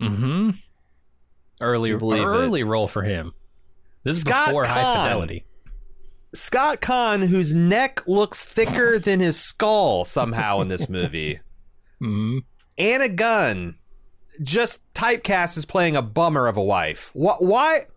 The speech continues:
Speaker 2: What's wrong with Anna Gunn that she's
Speaker 1: Yeah.
Speaker 2: always the wet blanket wife?
Speaker 1: There
Speaker 2: I
Speaker 1: is
Speaker 2: think
Speaker 1: nothing wrong with Anna Gunn. She's
Speaker 2: Anna Gunn is
Speaker 1: amazing.
Speaker 2: attractive. She's charismatic
Speaker 1: Mm-hmm.
Speaker 2: when you see her in
Speaker 1: Mm-hmm.
Speaker 2: interviews, but she's always a bummer wife.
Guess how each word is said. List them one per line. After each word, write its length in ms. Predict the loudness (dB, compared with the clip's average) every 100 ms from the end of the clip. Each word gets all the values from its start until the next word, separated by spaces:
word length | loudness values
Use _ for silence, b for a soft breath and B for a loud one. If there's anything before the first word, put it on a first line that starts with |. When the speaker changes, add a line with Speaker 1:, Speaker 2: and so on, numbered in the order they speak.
| -16
Speaker 2:
What's 340 | -4 0 0 2
wrong 180 | 2
with 120 | 2 2
Anna 260 | 2 0
Gunn 560 | 0 0 0 0 -4 -4
that 100 | -2 0
she's 200 | 0 0
Speaker 1:
Yeah. 80 | 2
Speaker 2:
always 340 | 2 0 0
the 100 | -2
wet 260 | 0 0 0
blanket 380 | -2 -2 -2 -2
wife? 500 | 0 0 -2 -8 -20 -8
Speaker 1:
There 160 | -2 0
Speaker 2:
I 40 |
Speaker 1:
is 100 | 0
Speaker 2:
think 140 | 0 0
Speaker 1:
nothing 360 | 0 0 0
wrong 220 | 0 0 0
with 140 | -2
Anna 180 | -2 -2
Gunn. 360 | -4 -6 -8 -8
She's 160 | -2 0
Speaker 2:
Anna 240 | 0 0
Gunn 200 | 0 0
is 80 | 0
Speaker 1:
amazing. 80 | -4
Speaker 2:
attractive. 680 | -4 -2 -2 -2 0 0
She's 180 | 0 -8
charismatic 680 | -4 0 0 0 0 0 0
Speaker 1:
Mm-hmm. 80 | 0
Speaker 2:
when 80 |
you 60 | -4
see 180 | -2 -2
her 60 | 0
in 60 | -2
Speaker 1:
Mm-hmm. 80 | -2
Speaker 2:
interviews, 380 | -2 0 -2 0
but 140 | -2
she's 240 | -2 -6
always 320 | 0 2 2 2
a 80 |
bummer 320 | 0 0 2 2
wife. 540 | 4 2 -2 -8 -20